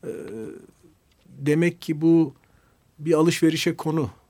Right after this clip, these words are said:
Yani Ziya Paşa'nın beytinden örnek vermeye gerek yok. Hani müşterisiz mal zayidir vesaire ama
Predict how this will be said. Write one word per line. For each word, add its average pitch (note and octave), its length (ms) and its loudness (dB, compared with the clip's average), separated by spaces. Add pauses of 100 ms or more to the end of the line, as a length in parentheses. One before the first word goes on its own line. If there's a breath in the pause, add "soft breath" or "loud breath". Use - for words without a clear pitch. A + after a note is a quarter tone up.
(460)
Yani B2+ 260 -4
Ziya C#3+ 300 0
Paşa'nın D3+ 440 -6
beytinden D3 480 -4
örnek D3+ 340 -8
vermeye D3+ 300 -4
gerek D3 400 -4
yok. B2+ 160 -8
Hani B2 240 -6
müşterisiz B2 600 -8
mal B2+ 240 -6
zayidir B2 520 -6
vesaire B2+ 480 -6
ama A#3+ 260 -2